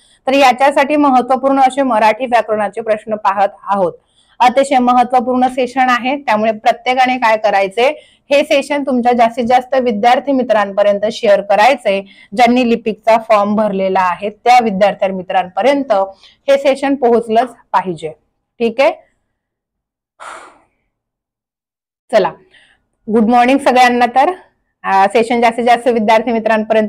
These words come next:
share करा आणि जसं आवडेल तसं session like करून घ्या. हं? आपल्या प्रश्नांना आपण सुरुवात करूयात. बघा, सगळ्यात पहिला प्रश्न आहे आजचा आपला, तो म्हणजे त्याला खूप समजावून सांगितले.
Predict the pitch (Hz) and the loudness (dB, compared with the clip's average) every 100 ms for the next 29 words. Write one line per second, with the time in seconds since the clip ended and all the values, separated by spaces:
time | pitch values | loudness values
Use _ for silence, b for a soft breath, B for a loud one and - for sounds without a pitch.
0 | 226 233 220 220 226 254 - _ b b | -2 0 2 2 2 2 -2 _ b b
1 | b 202 220 226 226 208 214 226 214 214 | b -2 0 2 0 0 0 2 4 4
2 | 220 226 233 247 220 233 208 185 175 165 | 2 0 -2 -2 -2 -2 -2 -2 -4 -8
3 | 170 175 165 160 _ - 359 480 b b | -6 -10 -14 -14 _ -8 -8 -8 b b
4 | b - 247 240 240 262 262 269 254 262 | b -4 -2 -2 -4 -2 -2 0 -2 -2
5 | 269 269 269 262 262 277 269 277 311 - | -6 -4 0 0 0 -2 0 2 0 -2
6 | b b 220 240 202 - 233 254 254 - | b b 0 2 2 2 2 2 2 0
7 | 262 277 311 320 262 254 233 202 208 190 | 0 2 2 2 0 -2 -2 0 2 0
8 | 185 - 180 175 190 226 302 B B B | 0 -2 -2 -2 0 0 0 B B B
9 | 285 330 330 220 208 190 208 202 - 240 | 2 4 4 2 -2 -2 -2 -2 0 2
10 | 233 247 262 254 302 320 - _ 269 233 | 4 4 2 0 0 0 -4 _ -2 0
11 | 226 247 240 247 262 240 190 180 185 165 | 2 4 4 0 -2 -4 -4 -6 -6 -10